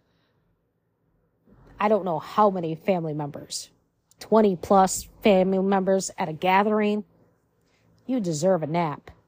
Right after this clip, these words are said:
You need time to recharge your internal battery so you can go on with your day. And I don't know how people do it,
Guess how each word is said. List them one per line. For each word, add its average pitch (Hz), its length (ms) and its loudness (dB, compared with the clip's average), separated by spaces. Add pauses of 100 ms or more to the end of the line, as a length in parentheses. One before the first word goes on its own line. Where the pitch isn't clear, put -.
(200)
You 254 280 2
need 240 380 2 (160)
time 214 420 -2
to 190 140 -6
recharge 226 720 2
your 190 220 -4
internal 254 600 0
battery 202 760 0 (800)
so - 160 -2
you 208 180 0
can 214 140 -6
go 220 240 4
on 214 440 0
with 208 280 -2
your 208 140 2
day. 165 440 -4 (920)
And 202 540 0 (1300)
I 226 140 4
don't 226 200 4
know 214 140 4
how 220 600 2 (140)
people 208 520 0
do 220 400 0
it, 294 320 0